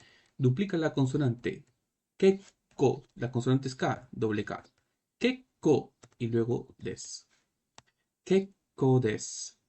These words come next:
Ahí, kekko des. Y esto es muy importante porque aparece en un montón de palabras, el tsu pequeño.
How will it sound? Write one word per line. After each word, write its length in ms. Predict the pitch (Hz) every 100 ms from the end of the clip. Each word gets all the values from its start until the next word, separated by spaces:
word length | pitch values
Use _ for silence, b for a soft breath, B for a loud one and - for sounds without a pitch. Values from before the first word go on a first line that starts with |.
| _
Ahí, 320 | - 117 - -
kekko 720 | - 143 131 - _ - 120 - _ _ _ _ _ _ _ _
des. 380 | 113 117 - - _ _ - _ _ _ _ _ _ _ b b b b b _ _ _ _ _
Y 300 | 202 233 - _ -
esto 480 | 185 196 202 196 190
es 180 | 175
muy 220 | 170 165 180
importante 480 | 175 147 160 151
porque 300 | 131 120 120
aparece 420 | 120 135 147 - 175
en 140 | 143
un 100 | 147
montón 320 | 170 156 165 165
de 120 | 139
palabras, 460 | 131 117 110 127 -
el 160 | 127
tsu 200 | 127 139
pequeño. 460 | 127 120 92 98